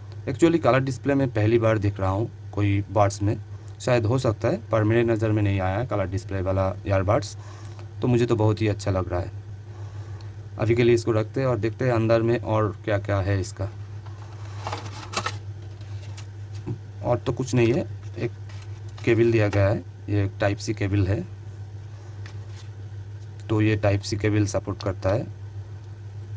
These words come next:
तो मुझे लगता है कि ये जो parts है, ये बहुत ही premium quality का look देने के लिए transparency design दिया गया है। और ये type सी से चार्जिंग होता है, मतलब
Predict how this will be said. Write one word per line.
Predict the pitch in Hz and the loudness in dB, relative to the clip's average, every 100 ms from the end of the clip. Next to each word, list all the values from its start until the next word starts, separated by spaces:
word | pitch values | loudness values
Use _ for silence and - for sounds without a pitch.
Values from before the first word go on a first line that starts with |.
| - - | -10 -4
तो | |
मुझे | 110 117 | 0 2
लगता | 113 107 110 | 4 2 2
है | 113 | 2
कि | 107 | 2
ये | 110 107 | 2 2
जो | 101 107 104 - - - - - | 4 4 2 -2 -12 -14 -6 2
parts | 104 104 104 | 4 4 0
है, | 117 | -2
ये | - 104 101 98 95 98 101 - 107 | -2 0 0 0 -2 -2 -4 -12 -4
बहुत | 104 104 104 | 2 4 4
ही | 113 107 104 - - - - | 2 2 0 -4 -12 -14 -4
premium | - 107 110 110 | 2 4 4 2
quality | 101 104 101 | 2 2 2
का | 101 | 2
look | 104 101 | 2 4
देने | 101 101 | 4 2
के | 101 | 4
लिए | 104 104 104 101 - - - - - - - - - - - - - - | 4 4 2 -2 -12 -14 -12 -12 -12 -12 -12 -14 -12 -12 -10 -10 -10 0
transparency | 110 104 107 104 104 | 0 4 2 2 2
design | 98 101 98 | 0 2 2
दिया | 101 | 2
गया | 95 98 | 2 2
है। | 95 131 - - - - | 2 -2 -10 -14 -12 0
और | 95 92 | 2 4
ये | 101 | 2
type | 98 98 | 2 0
सी | 117 | 0
से | 110 107 | -2 0
चार्जिंग | 104 101 101 | 0 2 2
होता | 98 98 | 2 2
है, | |
मतलब | 98 98 98 | 0 0 -2